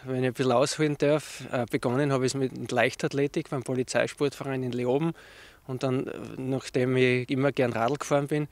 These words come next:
äh, habe ich mal versucht, Radrennen zu bestreiten und, und das war gleich erfolgreich. Äh, vorher war ich mal so kurz Triathlet, aber die dreizehn Jahre habe ich gelebt vom Radsport und das war bis zweitausenddrei.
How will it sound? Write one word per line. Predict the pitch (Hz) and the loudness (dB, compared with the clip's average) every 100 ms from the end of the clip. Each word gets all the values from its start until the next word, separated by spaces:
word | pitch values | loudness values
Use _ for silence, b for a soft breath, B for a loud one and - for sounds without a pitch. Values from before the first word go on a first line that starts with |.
| b b b b - | b b b b -6
äh, | |
habe | 123 120 113 127 | -2 0 0 -2
ich | 123 | 0
mal | 123 | 0
versucht, | - 120 131 127 - | -2 -2 -2 -2 0
Radrennen | 110 131 147 139 143 | 0 0 0 0 0
zu | - 143 127 | 0 -2 -2
bestreiten | - 131 - 123 131 156 151 135 | -4 -6 0 0 0 -2 -4 -4
und, | 120 - | -6 -8
und | 127 120 | -10 -6
das | 117 | -6
war | 123 | -4
gleich | 120 123 120 - | -4 -4 -4 -6
erfolgreich. | 120 - - 139 - 139 143 - - b b b b | -10 -4 0 0 2 2 2 -2 -18 b b b b
Äh, | - 117 117 117 | -2 0 0 0
vorher | - 123 120 120 | 6 6 8 6
war | 120 | 4
ich | |
mal | 113 110 | 2 -2
so | 113 | -4
kurz | - 120 - | -4 -4 -4
Triathlet, | - 208 151 143 139 147 - b b b b - | -2 2 2 4 4 4 -2 b b b b -8
aber | 117 117 120 | -4 -2 -2
die | 127 120 120 117 117 - - | 0 2 2 0 -4 -10 -6
dreizehn | - 117 - 131 | 0 2 2 2
Jahre | 123 | 2
habe | 123 120 | 0 -2
ich | |
gelebt | - 113 123 | -2 -2 -2
vom | - 135 | -4 -4
Radsport | 120 117 123 - 135 139 - b b - | -2 -2 -2 -2 2 0 0 b b -10
und | |
das | 113 117 | -8 -4
war | 120 | -4
bis | 131 120 - - | -2 -2 -4 -6
zweitausenddrei. | - 113 104 120 127 127 - 113 117 135 | -6 -4 -4 -2 -4 -4 -8 -4 0 0